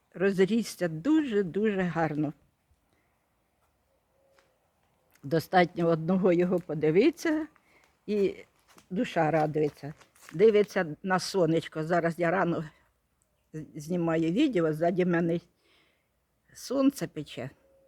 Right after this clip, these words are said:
Отак, він невисокий кущик, метр п'ятдесят висоти.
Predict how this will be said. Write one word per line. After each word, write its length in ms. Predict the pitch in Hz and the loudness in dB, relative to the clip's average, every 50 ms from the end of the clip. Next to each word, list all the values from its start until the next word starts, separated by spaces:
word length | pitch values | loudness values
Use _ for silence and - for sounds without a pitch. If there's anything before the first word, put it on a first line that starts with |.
| _ _ _ _ _ _ _ _ _ _ _ _ _ _ _ _ _ _ _ _ _ _ _ _ | _ _ _ _ _ _ _ _ _ _ _ _ _ _ _ _ _ _ _ _ _ _ _ _
Отак, 480 | - 190 196 190 - - 165 160 - - | -6 -6 -6 -4 -4 -4 -4 -4 -4 -6
він 300 | 185 202 311 311 247 214 | -2 2 4 6 6 8
невисокий 880 | 285 294 339 269 190 180 170 - - 185 202 262 247 - - 247 269 | 6 6 6 4 2 -2 -2 -4 -6 -6 -4 -6 -6 -8 -8 -8 -8
кущик, 580 | - - - 254 240 240 - - 214 214 - - | -8 -8 -8 -8 -8 -6 -4 -4 -4 -4 -2 0
метр 380 | 214 277 302 - - 247 226 | 0 0 2 2 0 -2 -2
п'ятдесят 680 | - - 220 214 214 - 214 202 - - - 233 - - | -2 0 0 0 2 2 0 0 0 0 -2 -2 -2 -2
висоти. 680 | 180 202 202 - - - 185 - - 175 170 180 185 | -4 -4 -4 -4 -4 -8 -8 -8 -6 -6 -6 -6 -6